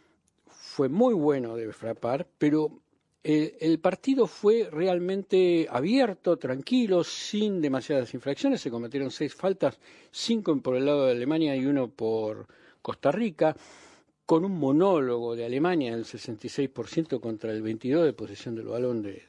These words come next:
de, de Costa Rica. Eso le facilitó a Frappart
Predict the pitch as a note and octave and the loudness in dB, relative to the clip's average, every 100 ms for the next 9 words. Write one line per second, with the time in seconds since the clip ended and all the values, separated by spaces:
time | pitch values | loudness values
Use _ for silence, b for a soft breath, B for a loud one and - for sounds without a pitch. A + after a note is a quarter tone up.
0 | - G#2 A2+ - - D#3 A3+ F3+ D#3 C3 | -20 -18 -16 -18 -6 -2 -2 -2 -2 -2
1 | b b b b b b b B3 B3 A#3+ | b b b b b b b -6 0 2
2 | F#3+ - D#3 - D3 C#3+ - C#4 G3+ B2+ | 2 0 -4 -2 -4 -4 -2 2 4 4
3 | G#2+ G2+ A#2 A2 - G#2+ B2 | -2 -6 -8 -8 -8 -10 -10